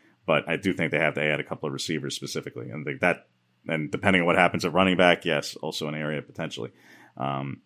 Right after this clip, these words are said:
frankly, a quarterback where, you know, they're looking at three, all three returning guys. Um, but with Robbie Ashford moving on and, and, you know, you're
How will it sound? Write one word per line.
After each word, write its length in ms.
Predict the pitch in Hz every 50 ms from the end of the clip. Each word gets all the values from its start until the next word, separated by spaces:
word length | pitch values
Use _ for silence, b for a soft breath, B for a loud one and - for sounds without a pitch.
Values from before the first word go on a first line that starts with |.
| _ -
frankly, 380 | - 80 80 82 - 90 90
a 20 | 85
quarterback 540 | - - 110 127 117 80 76 65 62 - -
where, 440 | - 73 73 71 69 69 69 67 _ _ _ _ _ _ _ _ -
you 60 | 65
know, 120 | 67 69 65 - 110 _ _ _ _ _ _ _ _ _ _ _ _
they're 120 | - 71
looking 220 | 78 82 - 90 87
at 140 | 80 - -
three, 400 | - 98 110 117 85 67 - _ _ _ _ _ _ _ - - - _ _ _ _ _ _ _ _ - - _ _ _
all 160 | - 143 127 123
three 200 | - - 127 120
returning 400 | 110 101 - 131 113 104 95 87
guys. 440 | 98 110 123 113 98 98 - - - - - -
Um, 340 | 90 87 85 85 85 82 - _ _ _ _ _ _ _ _ _ _ _ _ _ _ _ _ _ _ _ _ - - 117
but 140 | 107 104
with 100 | 101 87
Robbie 320 | 90 98 98 98 98 90 95
Ashford 240 | 107 110 - - 90
moving 240 | 87 87 76 82
on 220 | 85 85 87 90 95
and, 200 | 90 85 78 - -
and, 180 | 76 82 73
you 60 | 80 90
know, 60 | 85
you're 240 | 87 87 85 82